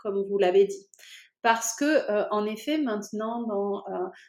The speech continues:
toute cette éducation positive, ces bonnes pratiques de la parentalité qui sont autant de stresseurs, hein, en fait, parce que finalement, heu, c'est parce que, heu, on a, heu,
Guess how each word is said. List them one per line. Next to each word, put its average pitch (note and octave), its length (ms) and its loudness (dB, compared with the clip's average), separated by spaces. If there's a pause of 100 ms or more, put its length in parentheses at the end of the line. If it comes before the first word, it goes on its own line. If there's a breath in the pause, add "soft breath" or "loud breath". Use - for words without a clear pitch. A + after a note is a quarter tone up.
(160 loud breath)
toute G#3+ 80 -16
cette G3 260 -2
éducation F#3 640 -2
positive, A#3+ 960 0
ces F#3+ 380 -2
bonnes G3 260 4
pratiques G3+ 640 -4
de F3 120 6
la F3 140 4
parentalité F3 760 -4
qui F#3 140 -6
sont F3 240 -2
autant A3 240 -4
de F3+ 80 2
stresseurs, B3+ 720 0
hein, G3+ 280 0
en F#3+ 40 -6
fait, F3+ 260 -4
parce F3 160 -8
que G3 100 -4
finalement, F#3 680 -2 (480 loud breath)
heu, F3+ 160 0
c'est G3 320 2
parce F3+ 360 -4
que, B3+ 60 -4
heu, B3 420 0
on F3 200 -4
a, F3 260 -4
heu, D3+ 140 -2